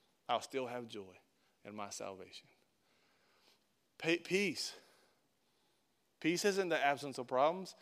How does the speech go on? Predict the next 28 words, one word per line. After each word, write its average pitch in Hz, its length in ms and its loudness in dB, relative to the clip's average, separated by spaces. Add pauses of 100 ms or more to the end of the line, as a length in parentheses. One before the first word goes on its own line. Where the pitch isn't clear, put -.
(160)
Peace 202 280 2
is 170 100 2
the 175 100 0
presence 170 440 0
of 147 100 -4
the 147 80 0
Prince 190 300 -2
of 117 100 -10
Peace. 104 220 -12
That's 156 200 -6
what 117 140 -10
peace 160 260 -6
is. 127 220 -10 (960)
Even 180 300 2
when 202 180 0
things 127 280 -4
are 123 80 -2
rough. 113 320 -6
Jesus 160 300 2
was 196 120 2
at 180 180 6
peace 180 320 0
in 160 80 -4
the 160 80 -4
storm 196 380 2
on 202 120 2
the 202 60 -2
boat, 127 260 -2